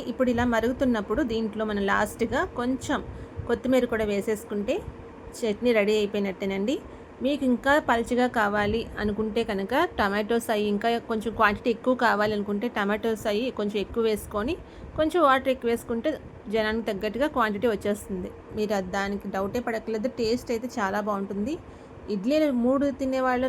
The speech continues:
నాలుగు, నాలుగు తినేవాళ్ళు ఇంకో డబల్ డబల్‌గా తింటారనమాట, అంత బాగుంటుంది చట్నీ. మీరు ఒకసారి రెసిపీ ట్రై చేయండి, ఎలా వచ్చిందో కామెంట్ సెక్షన్లో కామెంట్ చేసి చెప్పండి. ఇంకా మంచి మంచి వీడియోస్ మన ఛానల్లో అప్‌లోడ్ చేస్తూనే ఉంటాను. స్కిప్ చేయకుండా ఇప్పటివరకు చూసినందుకు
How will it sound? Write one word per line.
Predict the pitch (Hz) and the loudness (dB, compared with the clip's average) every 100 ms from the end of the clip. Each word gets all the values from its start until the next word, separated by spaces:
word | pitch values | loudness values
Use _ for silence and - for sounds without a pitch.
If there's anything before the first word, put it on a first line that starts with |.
| 233 | 2
నాలుగు, | 214 226 233 226 | 2 2 2 2
నాలుగు | 220 240 240 | 2 0 0
తినేవాళ్ళు | 233 226 220 220 226 | 0 0 0 0 -2
ఇంకో | 214 202 | -2 -2
డబల్ | 196 190 226 | 0 2 2
డబల్‌గా | 220 214 233 254 | 2 2 0 -2
తింటారనమాట, | 214 214 190 185 180 190 | -2 -2 -2 -4 -4 -4
అంత | 196 202 | -4 -4
బాగుంటుంది | 196 208 208 208 202 | -2 -2 -4 -4 -4
చట్నీ. | 190 233 294 - - - - - | -4 -4 -6 -8 -10 -8 -6 2
మీరు | 247 247 | 4 2
ఒకసారి | - 247 226 | 0 0 0
రెసిపీ | 208 302 269 | -2 -4 -4
ట్రై | 233 214 214 | -2 -2 0
చేయండి, | 233 208 202 | -2 0 -2
ఎలా | 202 214 | 0 -2
వచ్చిందో | - 220 233 | -2 -6 -4
కామెంట్ | 196 208 220 | -2 -2 -4
సెక్షన్లో | 214 - 208 196 | -8 -6 -6 -4
కామెంట్ | 208 240 247 | -2 -2 0
చేసి | 247 - | -2 -2
చెప్పండి. | 240 233 226 240 233 - - - - | -6 -4 -4 -4 -6 -12 -16 -12 -6
ఇంకా | 208 233 | -2 0
మంచి | 220 240 262 | 0 0 -2
మంచి | 285 269 | -2 2
వీడియోస్ | 247 233 233 | 4 4 2
మన | 214 214 | -2 -2
ఛానల్లో | 208 220 202 | -2 -2 -2
అప్‌లోడ్ | - 254 254 | 0 -2 2
చేస్తూనే | 226 220 254 240 226 | 0 2 0 2 0
ఉంటాను. | 220 220 320 - - | -2 -2 -4 -8 -14
స్కిప్ | - 202 - | -8 -8 -2
చేయకుండా | 233 233 233 | 0 0 0
ఇప్పటివరకు | 214 214 208 226 | 0 -2 -2 0
చూసినందుకు | 247 247 240 208 | -2 0 -2 -2